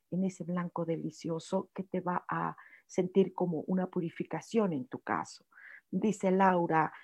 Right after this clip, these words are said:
"¿Qué color es el que me recomiendas observar hoy?". Muchas gracias por la confianza. Cualquier tonalidad en rojo.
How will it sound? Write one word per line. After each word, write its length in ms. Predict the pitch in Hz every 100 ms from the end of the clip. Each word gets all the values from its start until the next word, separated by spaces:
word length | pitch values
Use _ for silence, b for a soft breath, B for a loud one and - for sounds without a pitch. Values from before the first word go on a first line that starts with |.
| B
"¿Qué 180 | - 247
color 400 | - 202 196 196
es 220 | 196 -
el 180 | 180 170
que 140 | - 165
me 140 | 165
recomiendas 840 | 170 170 170 175 180 185 175 156 -
observar 640 | 160 156 165 165 165 160 -
hoy?". 240 | 165 160 -
Muchas 540 | 196 262 269 - -
gracias 500 | - 80 - - -
por 180 | - -
la 120 | 76
confianza. 720 | - 160 - 170 165 - 185 B B B B B _ _ _ _ _ _ -
Cualquier 580 | 262 254 - 302 311 311
tonalidad 680 | 294 240 214 202 202 220 214
en 140 | 202
rojo. 500 | 175 151 139 -